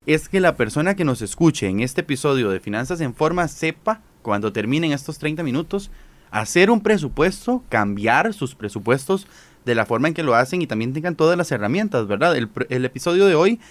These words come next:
es precisamente ese, presupuesto y planificación financiera. Daniel, tengo que empezar por la pregunta más básica, ¿verdad? ¿Qué es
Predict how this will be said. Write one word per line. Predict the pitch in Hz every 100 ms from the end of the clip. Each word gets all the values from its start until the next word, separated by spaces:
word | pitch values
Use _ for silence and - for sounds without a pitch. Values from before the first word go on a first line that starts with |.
| - - -
es | 151 127 - 131 _ -
precisamente | 135 156 190 170 160 143 98
ese, | 87 - 92 _
presupuesto | 123 120 139 190 226 - 269 262 _ _ _
y | 185 220 240 _ _ _
planificación | 131 123 117 - 113 104 101 143 151
financiera. | 160 135 95 87 104 87 82 - -
Daniel, | 123 147 180
tengo | 160 185
que |
empezar | 160 107 131 143
por | 143 131
la | 107 98
pregunta | 101 131 147
más | 143 123
básica, | 113 107 - - 87
¿verdad? | 82 95 104
¿Qué | - 151 147 160
es | 175